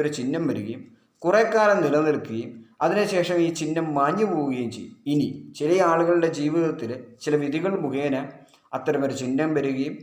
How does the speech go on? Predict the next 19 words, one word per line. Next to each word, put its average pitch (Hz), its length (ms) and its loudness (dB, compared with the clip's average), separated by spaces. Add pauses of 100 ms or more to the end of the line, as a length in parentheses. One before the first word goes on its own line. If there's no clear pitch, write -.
(340)
അപ്പോൾ 175 280 4
അതിനെ 165 240 4
സഹായിക്കുന്ന 156 540 2
ആളുകൾ 147 400 4
അവരുടെ 135 180 0
മുന്നിൽ 131 360 -2
പ്രത്യക്ഷപ്പെടുകയും 135 720 -4 (380)
ഇവർ 160 260 2
പോലും 196 360 6
അറിയാതെ 165 360 6
യാന്ത്രികമായി 156 600 4
മറ്റൊരു 143 340 0
മേഖലയിൽ 139 500 2
എത്തിച്ചേരുകയും 135 640 -4 (280)
ആ 139 180 4
ഒരു 175 180 4
മേഖലയിൽ 156 420 4
വലിയൊരു 151 420 2
സെലിബ്രിറ്റി 135 460 -4